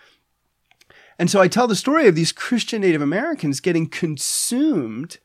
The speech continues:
eaten by the beast, uh, that, whose head at one point was Andrew Jackson with the Indian removal policy. Off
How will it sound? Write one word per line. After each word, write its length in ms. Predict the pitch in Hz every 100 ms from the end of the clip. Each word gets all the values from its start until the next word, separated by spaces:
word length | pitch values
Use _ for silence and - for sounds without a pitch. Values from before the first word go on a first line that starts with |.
| _ _ _
eaten 500 | 233 285 208 123 - _ _ _ _ _ _ _
by 400 | 131 165 165 226
the 140 | 156
beast, 640 | 135 202 262 226 127 - - -
uh, 320 | 160 151 151
that, 280 | 143 160 151 - 175
whose 280 | 202 170 -
head 520 | 262 320 139 131 160 -
at 120 | 160
one 200 | 151 165
point 200 | 160 135
was 160 | 139 135
Andrew 220 | 120 135
Jackson 500 | 202 190 - - - _ _ _
with 160 | 139 127
the 100 | 135
Indian 260 | 127 127 117
removal 360 | 113 185 175
policy. 560 | - - - - - _ _ _ _ _ -
Off 160 | 139